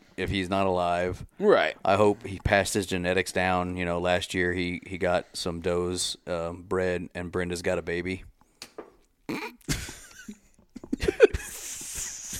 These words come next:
Speaker 2: That one you were sur-, that was, that one you kinda stretched that one out.
Speaker 1: No, it
Speaker 2: That
Speaker 1: freaking worked. That's no worse than some of the dad jokes we've had.
Speaker 2: <laughs>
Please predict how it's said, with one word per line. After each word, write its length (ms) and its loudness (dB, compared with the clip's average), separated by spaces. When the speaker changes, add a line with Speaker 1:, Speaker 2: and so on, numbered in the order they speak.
Speaker 2:
That 160 8
one 220 8
you 180 6
were 80 8
sur-, 300 6
that 180 8
was, 380 8
that 160 8
one 240 4
you 80 -2
kinda 240 0
stretched 440 0
that 180 4
one 140 -4
out. 40 4
Speaker 1:
No, 240 12
it 200 10
Speaker 2:
That 220 2
Speaker 1:
freaking 320 12
worked. 260 10
That's 180 4
no 140 12
worse 240 10
than 80 0
some 120 8
of 60 8
the 60 4
dad 260 8
jokes 260 2
we've 120 0
had. 280 6
Speaker 2:
<laughs> 140 2